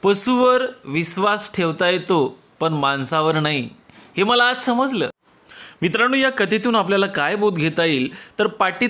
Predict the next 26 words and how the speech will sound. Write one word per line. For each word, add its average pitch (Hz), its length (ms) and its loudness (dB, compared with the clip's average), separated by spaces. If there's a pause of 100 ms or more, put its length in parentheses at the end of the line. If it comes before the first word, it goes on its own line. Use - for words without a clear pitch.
(120)
खंजर 208 420 2
खुपसून 226 340 0
कोणाचेही 190 640 0
भले 214 260 4
झाले 160 300 0
नाही, 139 280 -2 (280)
म्हणून 175 220 0 (100)
अस्वलाचे 180 560 0
हे 180 140 0
शब्द 180 300 -2 (100)
खरे 160 200 0
ठरवायचे 147 480 -2
की 123 140 -8
खोटे, 117 260 -8 (380)
हे 151 40 0
आपल्या 156 280 -2
हातात 127 360 -4
आहे. 120 100 -6
ज्याचे - 480 -6
कर्म 165 320 0
चांगले 143 440 -2 (120)
आहे, 123 300 -2 (380)
तो 160 60 -2
कधीच 196 360 0
संपत 180 380 -2
नसतो. 131 420 -6